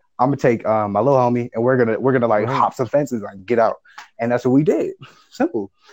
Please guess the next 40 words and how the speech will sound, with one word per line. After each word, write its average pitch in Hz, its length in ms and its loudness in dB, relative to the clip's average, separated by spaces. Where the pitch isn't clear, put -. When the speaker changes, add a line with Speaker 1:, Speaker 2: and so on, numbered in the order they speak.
Speaker 1:
And, 160 440 4
um, 123 480 0
<laughs> - 540 -18
I'm - 760 -10
not 214 120 2
gonna 160 140 4
lie, 175 180 6
like, 151 180 4
the 127 80 -4
cars 196 300 2
were, 202 60 4
like, 139 160 4
going 139 200 4
around 165 200 -2
the 139 40 0
neighborhood. 165 260 2
It 220 40 2
was 127 100 2
bad, 139 420 0
bro. 117 200 -6
It 147 100 -4
was 131 140 -2
bad. 120 360 2
But 131 80 0
they 160 100 6
weren't, 160 180 4
like, 98 120 -4
pursuing 120 360 -2
us 101 100 -6
personally. 101 480 -6
They 135 80 2
were 143 60 4
just 117 120 -8
pursuing 123 420 0
anybody 123 480 0
who 117 80 -4
was 110 100 -6
coming 104 220 -8
from 95 120 -14
there. 80 140 -18